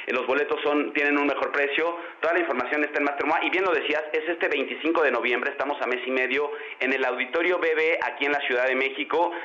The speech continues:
La verdad es que es un lugar muy céntrico en la Colonia Condesa, de, a la que pueden llegar de manera muy sencilla y muy fácil, y estará Marta de Baile, que, que muchos conocen, y estará Mario Guerra y Rebeca, eh, Muñoz, y más de doce especialistas, te decía, que, que vienen a darnos conceptos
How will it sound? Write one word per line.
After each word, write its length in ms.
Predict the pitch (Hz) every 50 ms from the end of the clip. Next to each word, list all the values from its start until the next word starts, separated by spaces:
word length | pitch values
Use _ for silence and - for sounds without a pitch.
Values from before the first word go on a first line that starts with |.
| -
La 60 | - 113
verdad 160 | 127 143 160 160
es 40 | -
que 80 | 160
es 80 | - -
un 60 | 143
lugar 220 | 139 139 139 131
muy 140 | 135 151 147 147
céntrico 320 | 151 147 143 - 113 -
en 60 | 120 117
la 80 | 107
Colonia 320 | - 123 120 131 135 123 -
Condesa, 420 | 123 117 117 123 127 - 139 131
de, 120 | 123 120
a 100 | 113 110
la 120 | 113 110 107
que 60 | -
pueden 200 | - 127 131 135
llegar 180 | 123 113 123 123
de 80 | 117 123
manera 300 | 120 113 117 120 123 120
muy 180 | 123 135 131
sencilla 340 | - 127 120 - 127 123 120
y 40 | 117
muy 160 | 123 127 123
fácil, 360 | 123 131 127 - 147 160 170 170 - - - - -
y 120 | - 131 139
estará 340 | 139 147 160 160 196 220 214 170
Marta 240 | 165 170 170 165 147
de 80 | 131 120
Baile, 380 | 120 131 131 127 123 131 127
que, 180 | 127 117 104 -
que 100 | - -
muchos 280 | 113 120 123 123 120 -
conocen, 560 | - 113 120 120 113 - 117 113 117 113 - - -
y 120 | - 120 127
estará 560 | 127 143 135 123 127 135 139 143 143 143 135
Mario 240 | 131 127 117 113 107
Guerra 260 | 113 139 135 127 120 113
y 20 |
Rebeca, 600 | 110 113 113 120 120 117 117 117 117 120 117 110 -
eh, 140 | 117 117 117
Muñoz, 440 | 117 120 123 135 139 143 143 143 143 143 - - -
y 200 | - 123 135 151
más 260 | 151 147 156 170 175
de 100 | 170 170
doce 240 | 156 147 147 147 151
especialistas, 560 | 143 127 127 120 120 117 123 123 117 117 107
te 80 | - 110
decía, 600 | 98 107 104 - - 113 113 110 - - - -
que, 240 | - - 113 110 107
que 200 | 110 127 117 113
vienen 280 | 113 123 143 143 147 147
a 100 | 139 131
darnos 320 | 131 131 131 135 139 131 -
conceptos 540 | - 120 117 - 156 156 156 151 160 160